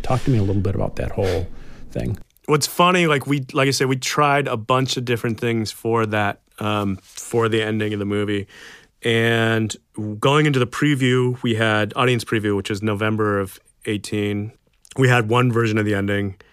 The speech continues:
Speaker 2: And at the same time, we were prepping a B version of the ending. Like, the story team was, was, like, going, "Maybe we should do this," you know? And then when we came out of the audience preview, we realized the version we had in there wasn't quite working.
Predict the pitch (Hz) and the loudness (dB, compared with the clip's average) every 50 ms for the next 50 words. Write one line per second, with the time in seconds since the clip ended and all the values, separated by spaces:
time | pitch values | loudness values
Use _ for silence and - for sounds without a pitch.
0 | _ - - _ _ - - - 113 123 123 113 120 117 - - 147 147 143 - | _ -20 -20 _ _ -8 -4 0 2 2 2 2 2 0 2 2 2 2 2 2
1 | 139 120 117 117 120 120 117 113 107 - - 123 117 - 123 117 110 107 101 101 | 2 2 2 2 2 2 2 2 0 0 -2 -2 0 0 0 0 2 0 -2 -2
2 | - 117 120 127 120 113 110 107 104 101 104 101 95 98 104 101 101 101 101 101 | -2 0 0 0 2 2 0 0 0 0 -2 -2 -2 0 0 0 0 0 0 0
3 | 98 101 101 98 - _ - 110 107 104 98 - 104 107 101 - - - 120 120 | 0 -2 -4 -6 -10 _ -6 -4 -2 -2 -4 -2 -4 -4 -4 -2 0 0 0 0
4 | 113 - 120 110 107 107 107 101 - - - - 117 104 104 113 107 101 - 113 | 2 0 0 0 2 0 0 -2 -2 -4 -4 -4 -4 -2 0 0 0 0 0 0
5 | 110 110 113 127 185 254 294 311 320 302 285 269 - 277 233 254 247 214 240 302 | 0 0 0 0 0 0 0 0 0 0 0 0 0 0 0 0 0 2 2 2
6 | 269 175 - - - - 135 117 120 117 120 127 135 131 - - - 127 120 131 | 2 2 0 -2 -2 -2 0 2 2 2 2 2 0 -2 -8 -12 -12 -8 -2 0
7 | 131 143 143 143 147 135 - 175 175 190 180 170 156 143 139 139 147 147 135 - | 2 2 4 2 2 2 2 2 2 4 4 4 4 4 4 4 4 2 0 0
8 | - 139 131 120 123 117 120 120 117 131 139 135 135 131 127 120 104 - 123 107 | 0 0 2 2 2 2 0 2 2 2 4 4 4 4 2 2 0 -2 -2 2
9 | 117 131 139 139 143 139 131 120 113 123 120 120 123 117 113 110 110 110 113 117 | 2 4 4 4 4 2 2 2 2 2 2 2 2 2 2 2 2 0 0 0
10 | 110 123 117 120 - - - 120 113 113 - - 110 110 110 104 - - 113 110 | 0 0 -2 -4 -4 -2 0 0 0 0 -2 0 0 0 0 0 -2 -4 -4 -4
11 | 107 104 | -6 -6